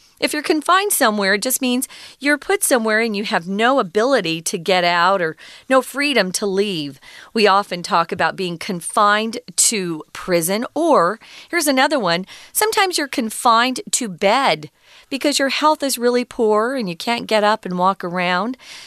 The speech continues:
So to confine to someone or be confined somewhere just means you're restricted to that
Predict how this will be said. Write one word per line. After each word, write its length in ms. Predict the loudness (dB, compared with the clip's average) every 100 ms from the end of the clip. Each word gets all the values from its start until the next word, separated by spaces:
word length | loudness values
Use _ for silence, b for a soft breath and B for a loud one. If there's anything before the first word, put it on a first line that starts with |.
| B
So 420 | 2 4 4 0 B B B -10 -2
to 140 | 0
confine 520 | 0 -2 2 4 4
to 100 | 0
someone 600 | 0 2 2 2 2 2
or 180 | 0 -2 -6
be 140 | -8
confined 480 | -6 -6 0 0 2
somewhere 460 | -2 0 0 0 0
just 200 | -2 -4
means 200 | -4 -4
you're 80 | -2
restricted 760 | -2 -2 -2 -6 -4 -6 -4
to 100 | -2
that 240 | 0 0